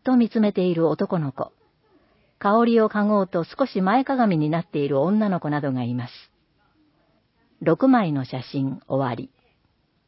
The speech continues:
花壇苗提供、街に彩りを。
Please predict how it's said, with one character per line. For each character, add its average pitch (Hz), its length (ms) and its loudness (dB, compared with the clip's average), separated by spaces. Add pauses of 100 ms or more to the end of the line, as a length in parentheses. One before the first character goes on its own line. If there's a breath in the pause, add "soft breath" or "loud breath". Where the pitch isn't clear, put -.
(2750)
花 196 140 2
壇 277 280 4
苗 240 280 2
提 160 300 0
供、 147 460 -4 (480)
街 170 380 0
に 170 240 0
彩 156 440 0
り 139 80 -4
を。 - 140 -10